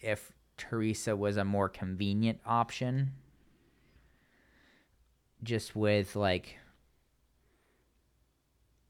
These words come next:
the differing, the differing backgrounds essentially between Teresa and Leslie. Like, if you recall, Leslie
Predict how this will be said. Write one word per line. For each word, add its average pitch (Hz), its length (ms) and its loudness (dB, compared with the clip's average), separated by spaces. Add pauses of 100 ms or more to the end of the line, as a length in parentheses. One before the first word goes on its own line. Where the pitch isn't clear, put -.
(960)
the 110 260 -2
differing, 101 840 0
the 120 100 2
differing 131 420 2
backgrounds 95 540 2
essentially 98 520 -2
between 92 580 -4 (100)
Teresa 95 640 0
and 87 180 -6
Leslie. 92 600 -2 (500)
Like, 92 280 -2 (2000)
if 107 200 -12
you 95 140 -4
recall, 92 460 2
Leslie 92 800 -2